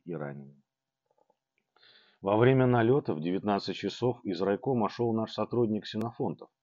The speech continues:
Ему на плечо свалился осколок зенитного снаряда, за-, разорвавший и ушиб плечо. Ксенофонтов упал в обморок. Второй случай. У нас во дворе на асфальте горела зажигательная бомба. Подошёл к ней курсовой командир.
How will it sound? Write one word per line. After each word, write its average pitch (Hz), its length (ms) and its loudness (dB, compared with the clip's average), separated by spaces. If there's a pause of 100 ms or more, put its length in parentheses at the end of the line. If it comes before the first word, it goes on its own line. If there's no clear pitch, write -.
(100)
Ему 127 260 -2
на 147 140 0
плечо 127 400 0
свалился 113 560 0
осколок 117 480 -4
зенитного 101 460 -4
снаряда, 107 520 0 (440)
за-, 87 280 -4
разорвавший 95 1080 -2
и 92 80 -12
ушиб 87 380 -10 (100)
плечо. 76 440 -16 (760)
Ксенофонтов 127 720 -2
упал 85 360 -8
в 78 80 -10
обморок. 73 420 -16 (1200)
Второй 170 400 4
случай. 123 400 0
У 95 40 -2
нас 120 240 0
во 110 120 2
дворе 113 340 4
на 95 200 -2
асфальте 117 440 -4
горела 117 380 2
зажигательная 113 640 -2
бомба. 104 400 -2 (180)
Подошёл 110 420 -2
к - 80 -18
ней 110 120 -2
курсовой 110 480 -2
командир. 104 520 -2